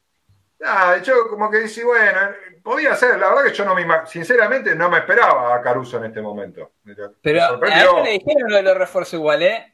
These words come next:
Speaker 2: Eso de los refuerzos
Speaker 1: Pero,
Speaker 2: no se lo
Speaker 1: ¿vos
Speaker 2: cantaron.
Speaker 1: decís que, vos decís que está enojado ahora?
Speaker 2: Ya, igual con el contrato que le hicieron, que va a estar enojado. Yo no me enojaría jamás.
Speaker 1: Ah, porque, viste,
Speaker 2: A
Speaker 1: capaz
Speaker 2: ver.
Speaker 1: que quizá, quizá dijo, no, re-, renun-,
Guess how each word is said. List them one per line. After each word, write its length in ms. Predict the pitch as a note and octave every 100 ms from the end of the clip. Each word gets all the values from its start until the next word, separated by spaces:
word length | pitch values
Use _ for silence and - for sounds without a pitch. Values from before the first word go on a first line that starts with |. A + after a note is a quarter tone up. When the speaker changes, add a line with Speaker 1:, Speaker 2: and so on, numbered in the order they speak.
| _ -
Speaker 2:
Eso 260 | F#3+ G#3+
de 500 | F#3 D#3+ D3+ D#3 D#3
los 120 | D#3+
refuerzos 380 | D#3+ E3 B3+ D#4+
Speaker 1:
Pero, 120 | - G#3+
Speaker 2:
no 100 | G3
se 80 |
lo 100 | F3+ D#3+
Speaker 1:
¿vos 40 |
Speaker 2:
cantaron. 360 | D#3+ D#3 F3+ D#3+
Speaker 1:
decís 80 | D#3
que, 260 | D3+ D3 - _
vos 120 | D3
decís 140 | D3 D3
que 60 |
está 120 | C3+ C3+
enojado 360 | C3+ F3 F3+
ahora? 340 | E3+ F3 - - _ _ _ _ _ _ _ _ _ _ _ -
Speaker 2:
Ya, 180 | - C#4 -
igual 200 | D3+ -
con 100 | G#3
el 60 | E3+
contrato 340 | D#3+ F#3 F#3+
que 100 | D#3+
le 60 | D#3+
hicieron, 380 | D#3+ C4+ D#3+ D#3
que 100 | E3
va 100 | D#3
a 20 |
estar 160 | D#3 D3+
enojado. 300 | D3 D3+ C#3+
Yo 120 | G3
no 80 | F#3+
me 60 | D3+
enojaría 380 | - D#3 D#3+
jamás. 320 | - F3 - - E3+ _ _ _ _
Speaker 1:
Ah, 360 | B2 B2+ A#2+ G2+
porque, 200 | - -
viste, 320 | G#2+ - F3 -
Speaker 2:
A 40 |
Speaker 1:
capaz 240 | F3 F3+
Speaker 2:
ver. 0 | - -
Speaker 1:
que 80 | - _ _ _ _ _
quizá, 400 | D#3 D#3 G#3+ -
quizá 240 | E3 G3+
dijo, 240 | G#3 F#3 E3+
no, 200 | F#3 E3+
re-, 200 | E3 -
renun-, 560 | A#2 A#2+ C3+ G#3+ E3